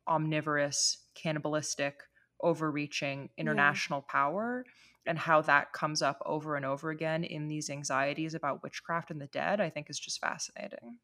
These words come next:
Speaker 2: Last thing I wanna say before we leave, we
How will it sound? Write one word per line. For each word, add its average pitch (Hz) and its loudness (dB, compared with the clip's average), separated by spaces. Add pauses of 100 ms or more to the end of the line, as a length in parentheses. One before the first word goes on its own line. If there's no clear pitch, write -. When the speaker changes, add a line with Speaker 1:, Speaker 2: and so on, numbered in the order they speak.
(420)
Speaker 2:
Last 226 4
thing 311 6
I 320 8
wanna 277 6
say 202 4
before 208 0
we 247 2
leave, 208 2
we 190 -4